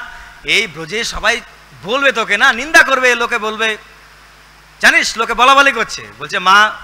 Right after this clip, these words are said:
without breaking news, without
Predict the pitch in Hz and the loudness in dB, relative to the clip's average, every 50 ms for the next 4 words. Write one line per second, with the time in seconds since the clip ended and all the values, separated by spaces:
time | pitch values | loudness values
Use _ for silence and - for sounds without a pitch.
0 | - - - - - - 185 226 277 262 262 262 269 269 247 196 165 208 - - | -18 -20 -20 -20 -16 -12 -8 -8 -2 2 4 6 6 6 4 2 -2 -2 -2 0
1 | 277 269 247 220 214 208 233 214 - - - - - - - - - - - - | -2 -2 -2 -4 -6 -6 -8 -8 -10 -10 -10 -12 -14 -16 -20 -20 -20 -20 -20 -20
2 | - - - - - - - 147 190 226 262 285 | -20 -20 -20 -20 -20 -14 -6 0 4 6 6 6